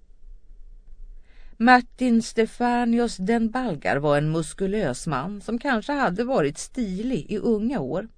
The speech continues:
Men tiden hade inte farit väl fram med honom. Det vita skägget som prydde hakan och kinderna, men inte överläppen, var prydligt och välansatt.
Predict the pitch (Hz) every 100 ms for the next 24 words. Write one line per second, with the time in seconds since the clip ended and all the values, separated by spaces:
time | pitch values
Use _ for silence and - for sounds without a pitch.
0 | - - - - - 214 214 208 226 208
1 | 185 156 165 151 143 175 135 156 151 160
2 | 170 175 190 202 131 120 143 156 135 151
3 | 165 127 156 156 175 - - - - -
4 | 175 160 175 147 - 180 175 143 - 190
5 | - - 202 233 226 175 214 220 208 127
6 | - 165 175 180 269 151 131 160 185 185
7 | 175 170 190 180 151 - 214 247 127 135
8 | 135 139 - 190 202 - - - 208 214
9 | 220 214 - 254 214 202 226 247 233 240
10 | 131 123 123 127 - 160 - -